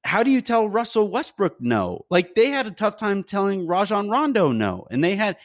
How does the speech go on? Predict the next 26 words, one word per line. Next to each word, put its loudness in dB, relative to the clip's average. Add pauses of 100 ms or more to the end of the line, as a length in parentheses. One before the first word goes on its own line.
(100)
and 4
it 0
worked 0
out -2
in -6
Rondo's 0
case. -4 (260)
They 2
couldn't -2
tell 2
Andre 0
Drummond 0
no, 0
like, -4
to, 0
to -2
promises -4
and -8
stuff -4
like -2
that. -2
We -6
saw -2
how 0
that -2
went. 0